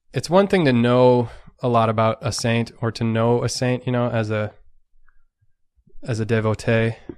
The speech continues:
so someone you pray to and ask for help from, but the idea that the saint really knows you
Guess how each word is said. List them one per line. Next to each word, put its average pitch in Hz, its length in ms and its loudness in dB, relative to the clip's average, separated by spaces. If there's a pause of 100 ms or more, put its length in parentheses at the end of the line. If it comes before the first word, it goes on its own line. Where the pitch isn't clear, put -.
so - 180 -14 (100)
someone 117 280 -6
you 107 80 -6
pray 110 240 -2
to 110 320 -4
and 107 80 -4
ask 104 180 -6
for 113 100 -8
help 110 200 -6
from, 113 300 -4
but 107 220 -6 (840)
the 123 100 0
idea 131 240 6
that 135 160 2
the 110 80 -2
saint 123 360 0
really 120 280 2
knows 110 340 0
you 104 400 -6